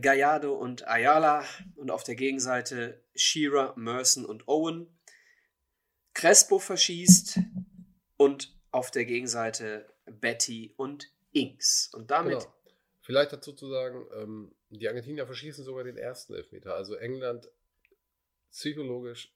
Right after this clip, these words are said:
Speaker 2: im Vorteil.
Speaker 1: Ja, ja, zumindest
Speaker 2: Aber
Speaker 1: für zwei Minuten.
Speaker 2: zumindest für,
Speaker 1: <laughs>
Speaker 2: genau, bis zum nächsten Schützen, weil Paul Ince sich sagt, „Nee, nee, lass mal. Den lass ich den jetzt halten.“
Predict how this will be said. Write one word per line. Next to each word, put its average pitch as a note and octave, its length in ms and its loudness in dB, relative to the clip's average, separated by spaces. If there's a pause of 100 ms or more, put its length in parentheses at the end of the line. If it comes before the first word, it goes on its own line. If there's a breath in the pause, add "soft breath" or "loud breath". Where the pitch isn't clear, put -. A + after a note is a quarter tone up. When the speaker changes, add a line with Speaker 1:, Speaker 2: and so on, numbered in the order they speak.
Speaker 2:
im A2+ 120 -18
Vorteil. A#2 560 -6
Speaker 1:
Ja, B2+ 480 -2
ja, - 280 -14
zumindest C#3 420 2
Speaker 2:
Aber C#3+ 100 -2
Speaker 1:
für - 20 -10
zwei B2+ 220 2
Minuten. C3 360 -4
Speaker 2:
zumindest C3+ 420 -8
für, C3+ 100 -6
Speaker 1:
<laughs> - 380 6
Speaker 2:
genau, B2 260 -2
bis A#2 180 -8
zum B2+ 140 -6
nächsten B2+ 300 -6
Schützen, C3+ 380 -10
weil A#2 160 2
Paul A#2 260 -2
Ince A2+ 240 -10
sich G2 100 -14
sagt, G2 280 -8
„Nee, F#2+ 100 -12
nee, F2 260 -14 (440)
lass D#2+ 200 -12
mal. E2 180 -12 (640)
Den G#2+ 260 -6
lass F2+ 200 -14
ich F2+ 100 -20
den F2 160 -16
jetzt - 200 -18
halten.“ F2 280 -12